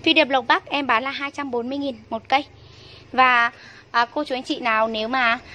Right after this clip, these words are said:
à, khoảng hai đến ba ngày mà chưa nhận được đơn hàng của gia đình em Thảo thì hãy gọi điện lại cho em nhá.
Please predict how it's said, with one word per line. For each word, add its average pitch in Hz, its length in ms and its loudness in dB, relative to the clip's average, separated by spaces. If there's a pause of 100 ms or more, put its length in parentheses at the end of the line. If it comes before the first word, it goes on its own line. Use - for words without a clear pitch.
(160)
à, 220 180 2
khoảng 214 200 -2
hai 262 180 0
đến 233 160 -6
ba 269 120 -2
ngày 269 240 -8
mà 226 100 -6
chưa 269 140 -8
nhận 269 160 -6
được 233 60 -2
đơn 254 180 -4
hàng 247 180 -2
của 208 100 -6
gia 240 100 -2
đình 254 140 -6
em 240 180 -6
Thảo 214 260 2
thì 226 100 -6
hãy 214 220 -6
gọi 254 140 0
điện 233 160 0
lại 226 100 2
cho 262 120 -6
em 269 220 -2
nhá. 311 140 2